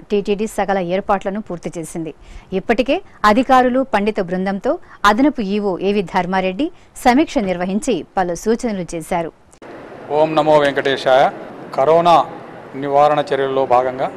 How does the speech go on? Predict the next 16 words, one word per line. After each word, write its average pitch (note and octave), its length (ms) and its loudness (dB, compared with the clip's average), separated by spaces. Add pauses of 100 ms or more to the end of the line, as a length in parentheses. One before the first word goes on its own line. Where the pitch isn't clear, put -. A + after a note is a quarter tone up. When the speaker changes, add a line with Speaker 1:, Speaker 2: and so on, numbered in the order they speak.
(540)
Speaker 2:
తిరుమల D3+ 260 -2
తిరుపతి C#3 340 -4
దేవస్థానం C3 800 -2 (540)
అనేక D#3+ 320 0
వైదిక C#3 360 0
కార్యక్రమాలు B2 560 -2
చేపడుతూ A#2+ 420 -6
ఉంది. A2+ 260 -8 (760)
ఈ C3+ 40 -2
సంవత్సరం C3 560 -2 (260)
రెండో C#3 460 2 (340)
వేవ్ C3+ 240 0
వచ్చిన B2 220 -6
తర్వాత A#2+ 460 -4 (1300)
షోడశ C#3+ 260 2
దిన C3 240 -4